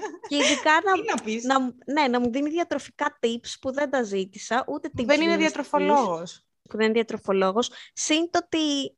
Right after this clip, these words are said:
Speaker 1: άντε, αυτό να το καταπιώ, το flex που έκανε πάνω στο σώμα του. <laughs>
Speaker 2: Δηλαδή τι, ότι έχει μπράτσα και τέτοια;
Speaker 1: Ναι, και εγώ το έχτισα έτσι και πηγαίνω εκεί και κάνω
Speaker 2: Αχ.
Speaker 1: αυτό και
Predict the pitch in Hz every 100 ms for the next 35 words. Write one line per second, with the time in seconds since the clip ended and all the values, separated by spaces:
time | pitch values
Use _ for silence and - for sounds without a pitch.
0 | - 294 233 - 277 277 240 202 - 214
1 | 226 320 _ _ _ _ _ - - -
2 | 226 - 220 - - 262 269 247 240 240
3 | - 233 202 196 190 - - 269 302 -
4 | 247 254 - 240 247 247 240 269 - 285
5 | 226 - 233 214 208 208 214 196 180 -
6 | 185 165 - - _ 233 226 262 294 262
7 | 254 247 233 - 214 202 170 214 294 320
8 | - 320 302 - 254 240 226 208 190 175
9 | 180 202 330 - 226 214 202 294 320 -
10 | 320 320 302 269 254 247 240